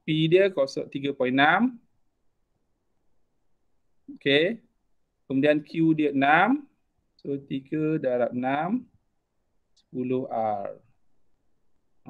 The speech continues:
dapatlah R. So, R dengan R buat atas, ni buat tu bawah. So, R sama dengan tiga darab enam per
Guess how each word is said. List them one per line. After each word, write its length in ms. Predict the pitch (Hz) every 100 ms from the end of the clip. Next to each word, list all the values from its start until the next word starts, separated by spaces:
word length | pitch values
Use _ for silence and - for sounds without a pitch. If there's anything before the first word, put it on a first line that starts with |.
| 104
dapatlah 320 | 113 139 120
R. 240 | 113 110 110 _ _ _ _ _ _ _ _ _
So, 480 | - 135 156 180 240 277 - _ _ _ _ _ _ _
R 320 | 143 156 170
dengan 400 | 151 139 143 160 -
R 240 | 143 143
buat 240 | 135 131 -
atas, 480 | 147 185 226 - _ _ _ _ _ _ -
ni 160 | 139 139
buat 240 | 131 -
tu 80 | 123
bawah. 320 | 120 117 113 _ _ _
So, 240 | _ 147 143
R 240 | 151 165
sama 240 | 139 120
dengan 400 | 120 131 151 247 - - _ _ _ _ _ _ _ _ _ _ _
tiga 640 | - 127 131 151 156 156 151
darab 400 | 127 123 120 117
enam 640 | 123 131 139 160 202 254 - _ _ _ _ _ _
per 560 | - 135 135 135 135